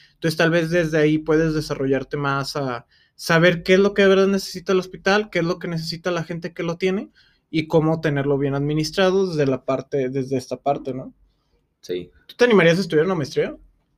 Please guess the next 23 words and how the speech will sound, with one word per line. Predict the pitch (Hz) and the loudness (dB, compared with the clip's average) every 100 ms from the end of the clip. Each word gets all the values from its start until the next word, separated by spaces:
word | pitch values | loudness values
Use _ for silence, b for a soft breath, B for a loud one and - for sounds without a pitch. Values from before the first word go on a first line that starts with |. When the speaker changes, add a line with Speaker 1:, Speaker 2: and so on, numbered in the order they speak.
| _ _ _ _ | _ _ _ _
Speaker 2:
Yo | 110 113 113 | -6 -4 -4
pienso | - 151 151 170 190 190 - - _ _ - - - | -4 -4 -2 0 -2 -2 -12 -20 _ _ -20 -20 -10
que | 107 104 98 95 - | -4 -2 0 -2 -6
ya, | 101 104 104 113 127 | -8 -2 2 4 4
obviamente, | 131 131 123 131 113 | 2 -2 -4 -4 -2
ya | 104 | -4
que | 113 | -6
esté, | - 110 110 113 104 90 | -6 -2 0 2 0 -2
pues, | 95 | -8
ejerciendo | 90 92 90 98 107 | -10 -10 -6 -4 -2
la | 113 | -2
carrera, | - 92 101 135 147 147 90 | -2 -4 0 0 -4 -8 -12
ya | 90 | -10
si | 90 104 101 95 87 85 90 _ _ _ _ _ _ _ | -8 -4 -2 -2 -4 -8 -14 _ _ _ _ _ _ _
el | 90 95 | -10 -8
trabajo | 95 92 90 90 113 | -6 -4 -4 -2 0
lo | 110 98 | 0 0
requiere, | 90 87 98 95 117 | -4 -8 -4 -2 -2
pues, | 123 92 | -4 -8
yo | 90 87 87 90 | -6 -6 -6 -10
supongo | - 85 92 92 - | -12 -14 -10 -10 -12
que | 73 | -14
sí. | 92 117 | -14 -14